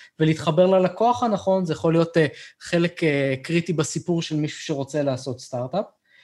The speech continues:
אה, בתוך זה דיברת על איך בניתם בעצם רכיב, אה, חומרה, וחיברתם אותו למציאות, חיברתם אותו ללקוחות, ולאט לאט, אה, התאמתם אותו לאיך שהוא צריך להיות בהווה. אה, יש לכם כבר, אה, מחשבות על, אה,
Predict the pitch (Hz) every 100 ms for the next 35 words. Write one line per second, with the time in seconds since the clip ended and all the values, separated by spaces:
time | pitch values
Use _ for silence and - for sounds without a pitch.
0 | _ _ _ - 156 156 156 156 143 156
1 | 233 254 302 233 185 190 196 208 196 175
2 | 185 - 180 185 196 214 185 185 196 185
3 | 143 131 175 190 190 190 156 135 135 -
4 | 143 143 131 127 180 285 - - _ 156
5 | - 175 143 175 190 185 175 165 147 139
6 | 180 185 180 131 151 175 196 156 147 135
7 | 135 - 190 220 151 139 135 - - 151
8 | 170 185 175 175 160 147 156 156 - 208
9 | 170 180 185 165 170 165 151 151 - 170
10 | 156 156 143 165 175 165 160 147 135 120
11 | 135 175 - _ _ - - _ 156 151
12 | 151 160 170 208 196 156 165 156 160 147
13 | 135 - 131 170 196 165 147 139 135